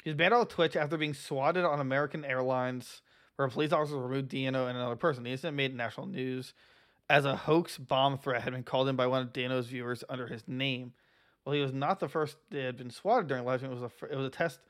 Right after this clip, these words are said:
it was the first on Twitch to lead to a permanent suspension. But, like, why did, so, but it sounds like someone else, so one of his viewers swatted him, basically?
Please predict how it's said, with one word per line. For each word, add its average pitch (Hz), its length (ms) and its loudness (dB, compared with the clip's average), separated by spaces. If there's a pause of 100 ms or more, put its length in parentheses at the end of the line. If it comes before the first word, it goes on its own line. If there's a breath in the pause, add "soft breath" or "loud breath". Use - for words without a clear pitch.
(160 soft breath)
it 151 60 2
was 160 60 6
the 151 60 2
first 170 160 0
on 160 80 -8
Twitch 151 220 -4
to 139 60 -8
lead 131 200 -4
to 139 80 -2
a 120 40 -4
permanent 127 300 -6
suspension. 127 520 -16 (600 soft breath)
But, 196 100 10
like, 202 180 8
why 185 160 12
did, 233 180 0 (100)
so, 190 260 6
but 175 220 0
it 170 100 -2
sounds 202 160 4
like 208 100 2
someone 185 280 2
else, 160 500 -2 (880)
so 185 160 4
one 202 120 6
of 196 80 6
his 180 120 4
viewers 147 540 0
swatted 139 600 -2
him, 202 140 -2
basically? 226 480 -2